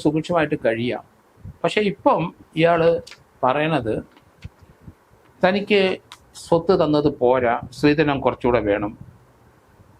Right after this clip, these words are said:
നിതീഷ് അതിൽ തന്നെ വാശി പിടിച്ചു. തമ്മിൽ വഴക്കായി. അപ്പം പിന്നെ രണ്ടുപേരും രണ്ട് ഫ്ലാറ്റിലേക്ക് മാറി താമസിച്ചു.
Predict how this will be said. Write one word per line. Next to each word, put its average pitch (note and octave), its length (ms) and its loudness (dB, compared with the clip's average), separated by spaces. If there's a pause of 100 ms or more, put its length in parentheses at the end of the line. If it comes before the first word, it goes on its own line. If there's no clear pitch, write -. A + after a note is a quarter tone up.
നിതീഷ് G3 420 2 (320)
അതിൽ D#3+ 260 2
തന്നെ D3 160 2 (100)
വാശി B2+ 260 0
പിടിച്ചു. - 340 -4 (1500)
തമ്മിൽ A3 300 2
വഴക്കായി. G#3+ 440 2 (360)
അപ്പം G3 260 2
പിന്നെ F3+ 240 0 (280)
രണ്ടുപേരും D#3 540 0 (580)
രണ്ട് D3 320 2 (100)
ഫ്ലാറ്റിലേക്ക് B2+ 580 -2
മാറി G#2 260 0
താമസിച്ചു. - 400 -10